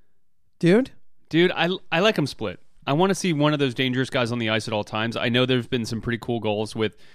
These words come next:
Speaker 2: Karlsson feeding Burns and Burns in the sort of the Stamkos office, as you might say, or the Ovechkin office, slamming the one-timer as a right-handed shot.
Speaker 1: Right.
Speaker 2: Um, I could see that. I'd,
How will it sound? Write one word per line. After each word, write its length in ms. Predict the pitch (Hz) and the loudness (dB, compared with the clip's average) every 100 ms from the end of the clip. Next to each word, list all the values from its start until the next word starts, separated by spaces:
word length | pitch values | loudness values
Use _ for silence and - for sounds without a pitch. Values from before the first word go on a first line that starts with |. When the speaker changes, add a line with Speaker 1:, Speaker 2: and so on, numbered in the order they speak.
| - - | -20 0
Speaker 2:
Karlsson 420 | 127 120 110 117 | 4 4 2 -4
feeding 380 | - 120 117 113 | -2 -2 0 0
Burns 400 | 113 110 113 110 | 0 0 -2 -4
and 160 | 110 101 | -6 -4
Burns 480 | 107 107 107 - - _ _ - - - - _ _ - | -4 -4 -6 -10 -16 _ _ -20 -20 -20 -20 _ _ -8
in 180 | 135 120 | -2 0
the 300 | 113 113 - | 0 -2 -4
sort 200 | 131 117 | -2 -2
of 80 | |
the 60 | 110 | -4
Stamkos 680 | - - 123 120 131 120 - | -4 0 0 2 0 0 -2
office, 540 | 110 113 120 113 - | -2 -2 -2 -6 -6
as 200 | 120 107 | -6 -4
you 60 | 117 | -2
might 180 | 113 | -2
say, 260 | - 120 113 | -4 -2 -2
or 100 | 110 | -2
the 140 | 107 | -2
Ovechkin 500 | 104 101 110 - 113 | -2 -2 -4 -4 -4
office, 500 | 104 107 - 107 - - | -2 -2 -2 -4 -6 -12
slamming 480 | - 127 120 117 110 | -10 -4 -2 0 -2
the 80 | 107 | -2
one-timer 520 | 107 110 107 104 107 | -2 -2 -4 -2 -4
as 120 | 98 | -4
a 40 | |
right-handed 380 | 107 104 107 107 | -2 -2 -2 -4
shot. 320 | - 110 107 156 | -4 -4 -4 -2
Speaker 1:
Right. 380 | 143 143 131 - - - - | 2 2 2 -4 -20 -18 -2
Speaker 2:
Um, 500 | 131 123 120 120 - - - - _ _ - - _ - | 2 2 2 -2 -10 -16 -20 -20 _ _ -20 -20 _ 0
I 100 | 170 | 0
could 160 | 185 | 0
see 140 | 156 165 | -2 2
that. 340 | 160 160 - - | 2 2 -2 -6
I'd, 140 | - | -2